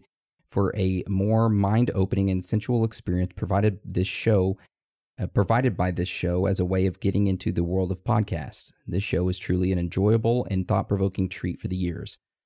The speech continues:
I've just finished listening to the series one from the start. This show has grown from strength to strength,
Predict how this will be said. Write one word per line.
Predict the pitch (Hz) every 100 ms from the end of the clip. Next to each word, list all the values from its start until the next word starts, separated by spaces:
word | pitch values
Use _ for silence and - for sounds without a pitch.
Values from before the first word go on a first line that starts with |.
| _ -
I've | 95 98
just | - 143 - -
finished | 110 107 -
listening | 101 98 - 104 101
to | 90
the | 87
series | - 104 110 110
one | 92 90 92
from | 87
the | 90
start. | - 117 92 - - _ _ -
This | 107
show | - 113
has | 104 98
grown | 98 98
from | 101 90 -
strength | - 98 107 - - -
to | -
strength, | - 90 87 -